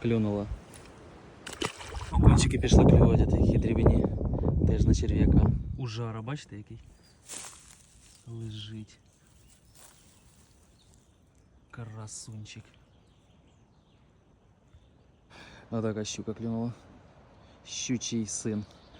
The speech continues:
маленький. на черв'яка. А ось в березі прям клюнув такий розбійник. А ось прям із оцих корчів отакий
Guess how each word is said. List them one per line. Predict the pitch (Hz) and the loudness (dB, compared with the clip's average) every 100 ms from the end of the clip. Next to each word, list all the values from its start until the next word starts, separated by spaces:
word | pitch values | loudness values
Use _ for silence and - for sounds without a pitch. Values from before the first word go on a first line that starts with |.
| - - - | -20 -14 -6
маленький. | 113 110 107 - 110 - - - - - - | -4 -2 -4 -8 -14 -18 -20 -20 -20 -20 -8
на | 117 | -6
черв'яка. | 123 123 110 107 104 101 - | -4 -2 -2 -4 -6 -10 -6
А | 120 | 0
ось | 113 107 | 0 0
в | 107 | 0
березі | 117 110 104 | 2 2 0
прям | 107 113 107 | -2 -2 -2
клюнув | 110 110 110 - - - - - - - - - | -2 -2 -2 -6 -18 -20 -20 -20 -20 -20 -20 -20
такий | - 107 - 110 101 - - | -10 -10 -6 -6 -6 -8 -8
розбійник. | 117 113 110 117 117 120 - - - - - - - - - - - - - - - - - - - - - - - - - - - - - - - - - - - - - - - - - - - - - - - | -4 -2 -2 0 0 0 -4 -12 -20 -20 -20 -20 -20 -20 -20 -20 -20 -16 -14 -10 -12 -12 -12 -12 -12 -10 -6 -4 -6 -12 -14 -12 -12 -14 -16 -14 -14 -14 -12 -8 -8 -6 -6 -8 -16 -16 -14 -12 -12 -10 -10 -10 -2
А | 113 | 0
ось | 113 | 0
прям | - 113 110 | 0 0 0
із | 110 | -2
оцих | 110 - 107 | -6 -8 -8
корчів | - 110 - 123 110 - - - - - - | -8 -6 -2 -2 -4 -10 -18 -18 -20 -20 -8
отакий | 110 104 107 110 104 | -4 -4 -4 -8 -12